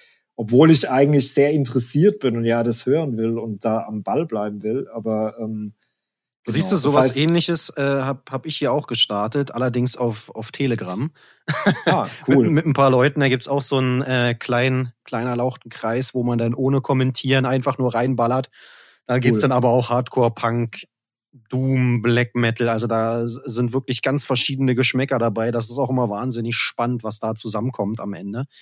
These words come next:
Speaker 1: Ja.
Speaker 2: Ähm, aber ja, ich meine, das sind ja, äh, durchaus einige, einige Namen, bevor wir uns jetzt hier ein bisschen verlieren und wir uns jetzt hier schon wieder der heiligen Marke von neunzig Minuten nähern.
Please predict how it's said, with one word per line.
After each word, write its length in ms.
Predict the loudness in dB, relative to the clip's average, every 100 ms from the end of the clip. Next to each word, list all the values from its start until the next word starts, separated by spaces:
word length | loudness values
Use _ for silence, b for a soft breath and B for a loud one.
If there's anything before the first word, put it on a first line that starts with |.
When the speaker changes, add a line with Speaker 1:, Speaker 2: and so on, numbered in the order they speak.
| B B B B -2
Speaker 1:
Ja. 300 | 2 2 2
Speaker 2:
Ähm, 300 | 0 -2 -6 _ b b b b b
aber 180 | 2 4
ja, 280 | 6 4 4
ich 100 | 2
meine, 160 | 4 4
das 100 | 2
sind 120 | 2
ja, 240 | 2 2 0
äh, 140 | -8 -20 _ -20 -18
durchaus 540 | -8 2 2 4 2 2
einige, 560 | 0 2 2 2 2 0 B B
einige 340 | -4 -2 0
Namen, 460 | 2 2 2 2 0 -4
bevor 320 | -8 -2 -2 0
wir 60 |
uns 160 | -2 -2
jetzt 180 | -4 -4
hier 180 | -2
ein 120 | 0 0
bisschen 260 | -2 -4
verlieren 720 | -2 -2 0 0 2 2 0 _ _ _ _ _ _ -20 _
und 180 | -4 0
wir 120 | 2
uns 120 | 2
jetzt 160 | 0 -2
hier 100 | 0
schon 160 | 0 2
wieder 140 | 2
der 240 | 2 2 2
heiligen 380 | -2 0 0 2
Marke 360 | 2 -2 -6
von 160 | -2 -2
neunzig 440 | 0 0 -2 -4 -2
Minuten 500 | -2 -2 -2 -4 -6
nähern. 480 | -8 -8 -6 -6